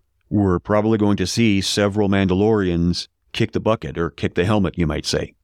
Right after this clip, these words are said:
in the final showdown here. Maybe Bo-Katan, I hope not, 'cause I think she's a great character, and I think Katie Sackhoff has a ton of fun playing her. I hope she doesn't die, but quite frankly, it, it wouldn't surprise me, because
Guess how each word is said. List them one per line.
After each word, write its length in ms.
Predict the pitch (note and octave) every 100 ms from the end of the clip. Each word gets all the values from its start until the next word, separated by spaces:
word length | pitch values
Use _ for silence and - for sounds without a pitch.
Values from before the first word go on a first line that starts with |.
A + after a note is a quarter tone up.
| _ -
in 240 | G2 F2+ F2
the 120 | F#2
final 340 | - G#2 F2+
showdown 460 | F2 A2 G2+ E2+ D#2+
here. 280 | F2 - - _ _ -
Maybe 600 | D#2 F#2 F#2 F2+ F#2 F2+ - _ -
Bo-Katan, 460 | A2 G#2+ F#2+ G2+ G#2
I 100 | D#2+
hope 220 | G#2 E3+
not, 260 | G#2 F2 -
'cause 160 | G2+
I 40 | F2+
think 180 | G#2
she's 160 | - F2+
a 40 |
great 200 | F2+ F2
character, 340 | - A#2 D#3 E2+
and 100 | E2
I 40 |
think 380 | F2 F2+ F2 - _ _
Katie 200 | - A#2+
Sackhoff 520 | F#2+ A2 G#2+ G#2+ F#2 F2
has 220 | F#2 E2+
a 60 |
ton 200 | E2 G#2+
of 80 | E2+
fun 200 | F#2+ E2+
playing 360 | D#2+ B2 A#2 E2
her. 220 | D2 F2 -
I 120 | E2+
hope 220 | F2 C#3 _ -
she 140 | -
doesn't 260 | G#2 F#2 E2
die, 260 | D#2 D#2 E2
but 360 | D#2+ E2+ E2+ _ _ _ _ _
quite 200 | A2+ G2+
frankly, 340 | A2 G2 F#2
it, 100 | F#2 -
it 240 | F#2+ -
wouldn't 220 | G2+ F2+
surprise 440 | - - F#2+ F2 -
me, 100 | -
because 580 | E2 - E2 D#2 D2